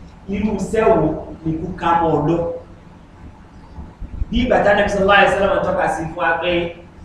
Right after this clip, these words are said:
irú iṣẹ́ tí kú bá ká mọ́ ọ lọ, irú rẹ̀,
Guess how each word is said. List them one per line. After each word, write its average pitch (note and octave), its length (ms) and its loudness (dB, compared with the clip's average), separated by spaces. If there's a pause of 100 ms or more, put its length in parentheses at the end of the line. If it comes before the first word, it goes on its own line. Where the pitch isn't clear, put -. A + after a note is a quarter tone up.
(560)
irú A3 320 -4
iṣẹ́ A3+ 280 0
tí A3+ 80 -2
kú G#3 180 -8
bá G#3+ 200 4
ká G#3 220 2
mọ́ G#3 140 4
ọ F#3 220 4
lọ, G#3 120 4 (2000)
irú G#3 440 -2
rẹ̀, D#3 180 2